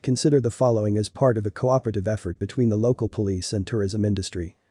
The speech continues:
One, speak about immediate results. Two,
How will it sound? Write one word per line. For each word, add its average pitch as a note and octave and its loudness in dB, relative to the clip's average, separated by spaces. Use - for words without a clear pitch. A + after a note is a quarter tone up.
One, A#2+ 2
speak - 0
about A#2+ 2
immediate A#2 0
results. G2+ -4
Two, A#2+ 0